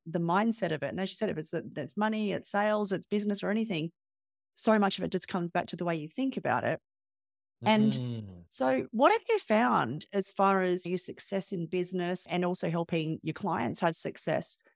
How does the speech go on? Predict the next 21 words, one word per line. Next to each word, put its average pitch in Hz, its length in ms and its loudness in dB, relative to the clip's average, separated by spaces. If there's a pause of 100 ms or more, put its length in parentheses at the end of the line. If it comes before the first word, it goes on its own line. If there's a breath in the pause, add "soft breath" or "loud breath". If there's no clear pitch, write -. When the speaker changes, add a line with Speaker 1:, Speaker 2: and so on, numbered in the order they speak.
(180)
Speaker 1:
in 185 220 4
their 180 360 2
wealth 160 280 0
creation 160 560 -2
journeys? 175 680 -4 (280 soft breath)
What 254 160 2
have 359 120 0
you 330 100 0
found 214 420 2
have 190 100 -10
been 185 240 2
the, 175 460 0 (280)
the 190 80 4
biggest 190 380 4
mindset 175 600 2
challenges 165 760 -2
that - 140 -4
you 160 120 -2
found 165 360 -2
people 160 480 -2
having? 160 300 -6